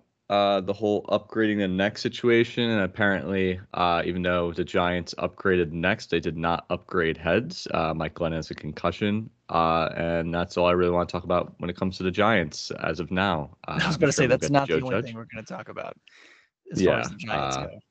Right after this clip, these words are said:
Speaker 2: <laughs>
Speaker 1: yeah,
Speaker 2: Unfortunately.
Speaker 1: so, uh, yeah, yeah, doing, uh,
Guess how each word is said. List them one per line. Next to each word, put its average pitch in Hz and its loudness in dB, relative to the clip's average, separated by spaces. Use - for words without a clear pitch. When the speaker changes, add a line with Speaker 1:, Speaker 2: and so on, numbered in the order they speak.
Speaker 2:
<laughs> - -6
Speaker 1:
yeah, - -4
Speaker 2:
Unfortunately. - -8
Speaker 1:
so, 71 2
uh, 71 -2
yeah, 254 4
yeah, 143 0
doing, 147 6
uh, 151 4